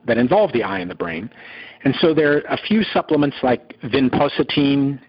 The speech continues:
and ginkgo that we've talked about in the past. Those things very gently open up circulation in the small vessels of the brain, and often with better circulation, everything in the brain works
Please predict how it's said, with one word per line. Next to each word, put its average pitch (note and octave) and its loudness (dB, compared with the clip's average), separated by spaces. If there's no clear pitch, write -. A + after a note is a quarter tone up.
and A2 0
ginkgo C#3 2
that A2+ 0
we've A2+ 0
talked B2+ 0
about A#2+ 0
in A#2 0
the A2+ 0
past. A#2 -2
Those D#3 2
things D3 0
very D#3+ 2
gently C#3 -2
open D3 0
up C#3+ -4
circulation C3+ -2
in B2 -2
the A#2+ -4
small B2+ -2
vessels B2 -4
of A2+ -4
the A2 -6
brain, B2 0
and B2 0
often C3 2
with A#2 0
better B2+ 0
circulation, B2+ -2
everything C3+ -2
in B2 0
the A2+ -2
brain B2 0
works C3 -2